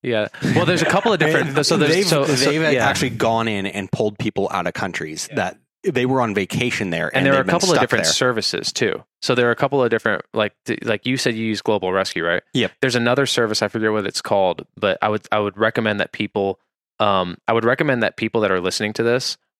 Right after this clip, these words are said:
Speaker 1: do some research
Speaker 2: Yeah.
Speaker 1: and choose the one that's gonna be best for them, because
Speaker 2: Yep.
Speaker 1: s-, one has one particular type of coverage and the other one doesn't. We, we don't have time to go into it all,
Speaker 2: Yeah, yeah.
Speaker 1: but that could be a, a, um, something that they need to know about, 'cause some of them,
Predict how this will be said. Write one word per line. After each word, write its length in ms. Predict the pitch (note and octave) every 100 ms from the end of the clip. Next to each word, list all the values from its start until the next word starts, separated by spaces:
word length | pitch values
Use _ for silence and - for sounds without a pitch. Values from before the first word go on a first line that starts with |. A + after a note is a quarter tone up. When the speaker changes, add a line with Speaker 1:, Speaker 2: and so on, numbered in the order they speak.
| _
Speaker 1:
do 140 | A#2+ A#2
some 240 | B2+ G#2
research 640 | F#2+ G#2 C3 C#3+ - - - _
Speaker 2:
Yeah. 340 | A2+ G#2+ G2 F#2+
Speaker 1:
and 180 | F#2+ - _ -
choose 360 | - C3+ C#3+
the 80 | C#3
one 180 | A#2 A2+
that's 160 | G#2+
gonna 160 | - G#2+
be 120 | G2+
best 300 | F#2+ F#2+ -
for 120 | -
them, 320 | F2+ F2 - _
because 400 | G#2 G#2 F#2+ - - _ _
Speaker 2:
Yep. 160 | F2+ D#2+
Speaker 1:
s-, 160 | -
one 220 | B2 A#2+ B2+
has 180 | A#2+ G#2
one 200 | G2+ G#2
particular 380 | - G#2 F#2+ F#2
type 200 | F#2 -
of 60 |
coverage 280 | - F2+ F2+
and 80 | F2+
the 40 |
other 120 | F2+
one 80 | F2+
doesn't. 260 | F2 F2+ F#2+
We, 120 | G#2+ _
we 100 | A2+
don't 120 | G2+
have 120 | G2+
time 160 | - F#2+
to 80 | F2
go 180 | F2 E2+
into 300 | F2 F#2+ F#2+
it 60 |
all, 80 | G#2
Speaker 2:
Yeah, 180 | A2 E2+ -
yeah. 100 | F2+
Speaker 1:
but 80 | A2
that 240 | A2+ A#2
could 160 | - A2+
be 180 | G#2+ F#2+
a, 220 | F2+ F2 -
a, 80 | - -
um, 300 | - - - -
something 280 | - G2+ G2
that 140 | F#2
they 140 | G#2+ G#2+
need 140 | G#2
to 100 | F#2+
know 140 | F2+
about, 220 | E2+ - -
'cause 140 | G#2+
some 160 | - G#2+
of 80 |
them, 160 | G2+